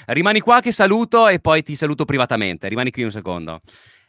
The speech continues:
Eh, ringrazio tutti coloro che ci hanno fatto compagnia in questa diretta. Ringrazio Marco per la cultura, la conoscenza, l'ispirazione e le emozioni che, che ci ha donato.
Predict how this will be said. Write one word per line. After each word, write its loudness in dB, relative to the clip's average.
Eh, -10
ringrazio -2
tutti -4
coloro 2
che -2
ci -8
hanno 0
fatto -4
compagnia 0
in -2
questa -10
diretta. -6
Ringrazio -6
Marco 0
per -2
la -6
cultura, -6
la -4
conoscenza, -8
l'ispirazione -6
e -4
le -4
emozioni -4
che, -6
che -10
ci -6
ha 2
donato. 0